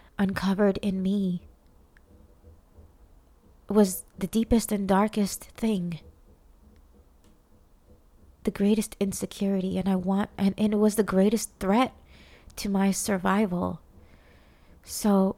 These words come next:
and I also know that that affects how I love and rely on my partner,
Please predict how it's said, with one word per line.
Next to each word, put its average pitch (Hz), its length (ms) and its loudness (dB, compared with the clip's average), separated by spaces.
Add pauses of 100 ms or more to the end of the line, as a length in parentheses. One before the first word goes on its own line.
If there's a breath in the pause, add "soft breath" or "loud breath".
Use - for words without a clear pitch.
(120)
and 226 100 0
I 240 80 0
also 247 400 2
know 233 300 4
that 202 240 4
that 220 240 2 (120)
affects - 640 -2 (340)
how 214 300 0
I 214 120 4
love 208 580 0
and 202 420 0 (200)
rely 202 460 4
on 202 180 -4
my 185 120 0
partner, 190 560 -2